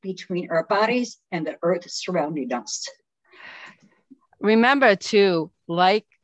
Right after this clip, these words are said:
Speaker 2: comment, and subscribe. Joyce can be found at majestic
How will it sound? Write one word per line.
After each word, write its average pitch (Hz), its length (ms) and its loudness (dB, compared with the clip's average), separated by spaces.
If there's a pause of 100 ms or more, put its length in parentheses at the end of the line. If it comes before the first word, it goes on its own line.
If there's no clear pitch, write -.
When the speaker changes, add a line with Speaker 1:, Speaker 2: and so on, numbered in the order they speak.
(120)
Speaker 2:
comment, 190 480 0 (160)
and 170 180 -8
subscribe. 202 800 -2 (400)
Joyce 247 300 4
can 185 160 -2
be 165 100 0
found 170 540 0
at 160 260 0
majestic 160 800 -6